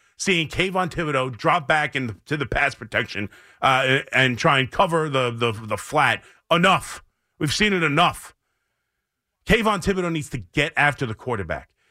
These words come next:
He started as a linebackers coach. Now he's a defen-, he's been a defensive coordinator. It's time for him and this team to get Kayvon Thibodeaux impacting the game. 'Cause I'm tired of the discussion.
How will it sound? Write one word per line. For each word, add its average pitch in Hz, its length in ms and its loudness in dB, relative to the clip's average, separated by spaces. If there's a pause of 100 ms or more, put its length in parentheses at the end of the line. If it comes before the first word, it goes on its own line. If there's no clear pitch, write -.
(160)
He 139 100 -2
started 190 400 2
as 175 100 0
a 175 60 2
linebackers 196 600 0
coach. 202 360 -2 (260)
Now 156 240 4
he's 175 140 -2
a 165 40 -4
defen-, 160 560 -4 (160)
he's 147 280 -2
been 170 120 2
a 156 80 0
defensive 143 460 -2
coordinator. 196 560 -2 (260)
It's 151 220 -2
time 202 340 2
for 170 180 -2
him 131 420 0 (420)
and 139 300 2
this 196 200 2
team 131 520 -2 (200)
to 180 140 0
get 135 260 0
Kayvon 185 440 0
Thibodeaux 139 520 -2
impacting 180 720 0
the 151 80 -2
game. 101 380 -4 (340)
'Cause 214 140 0
I'm 254 140 2
tired 247 300 2
of 240 60 -6
the 233 60 -6
discussion. 208 520 -4